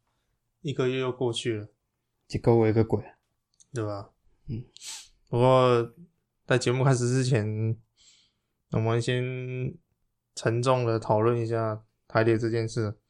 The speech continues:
Speaker 1: 因为毕竟我们现在录的这件是台铁的，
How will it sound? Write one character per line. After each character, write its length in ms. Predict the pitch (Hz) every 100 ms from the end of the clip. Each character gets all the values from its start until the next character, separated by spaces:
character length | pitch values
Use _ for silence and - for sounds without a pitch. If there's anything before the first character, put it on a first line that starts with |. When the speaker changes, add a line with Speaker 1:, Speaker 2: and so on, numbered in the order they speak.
| _ _ _ _ _ _ -
Speaker 1:
因 120 | 143
为 100 | 143
毕 140 | 147
竟 160 | 143 143
我 160 | 120
们 100 | 117
现 80 | 120
在 120 | 135
录 160 | 135 135
的 60 | 123
这 100 | 127 127
件 260 | 127 127
是 280 | 123 131 123
台 200 | - 113
铁 220 | 117 110
的， 320 | 107 104 101